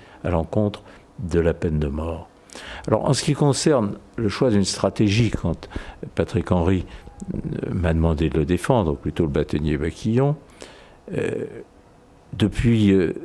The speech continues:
des, longtemps, depuis le procès, euh,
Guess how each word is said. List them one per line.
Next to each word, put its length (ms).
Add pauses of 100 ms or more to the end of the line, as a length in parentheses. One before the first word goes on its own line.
des, 480 (260)
longtemps, 600
depuis 320
le 80
procès, 640 (460)
euh, 20